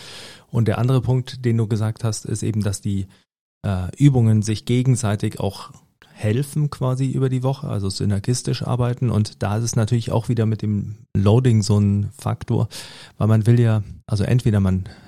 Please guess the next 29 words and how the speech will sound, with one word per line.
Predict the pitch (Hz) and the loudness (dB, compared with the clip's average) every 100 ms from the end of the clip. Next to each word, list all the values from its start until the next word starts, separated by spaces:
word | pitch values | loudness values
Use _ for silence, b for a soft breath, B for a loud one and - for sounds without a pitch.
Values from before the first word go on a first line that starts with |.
| B B B _ | B B B _
baut | - 107 110 | -2 -2 0
das | 98 | -2
Loading | 92 101 120 135 | 2 4 4 2
in | 123 123 120 - | 2 0 0 0
Waves, | 120 151 - | 2 2 0
also | 92 85 | -4 -4
dass | 90 | -4
man | 95 | -4
zum | 90 92 | -2 -4
Beispiel | 92 92 | -4 -6
sagt, | 95 - | -6 -4
Montag | 101 123 113 113 | 0 2 2 -2
ist | 110 - | -4 -6
die | 98 | -4
Kniebeuge | - 117 107 101 104 104 B B B B B - | 0 0 0 -4 -4 -4 B B B B B 0
mittleres | 117 117 107 101 107 - | 2 2 0 0 -2 -2
Volumen, | 107 110 120 117 110 | 0 2 4 4 4
mittlere | 110 117 107 101 | 2 0 -2 -2
Intensität, | 107 110 113 107 95 - 123 123 123 - 120 | -2 -2 0 -2 -4 -2 2 2 0 -6 -6
am | 92 95 98 92 - - | -2 0 0 -4 -8 -4
Mittwoch | 120 - 107 - | -4 -2 -4 -4
ist | - 101 | -6 -4
sie | - 101 | -2 0
niedrige | 104 123 117 113 110 101 | 2 2 0 -2 -2 -2
Intensität, | 101 - 113 98 98 104 - 110 104 | -2 -2 -2 0 0 -2 0 -2 -2
hohes | - 113 113 - | 0 2 2 0
Volumen | 113 117 120 110 110 | 2 4 4 2 0
und | 101 104 | -2 -2
am | 82 101 101 | -2 0 0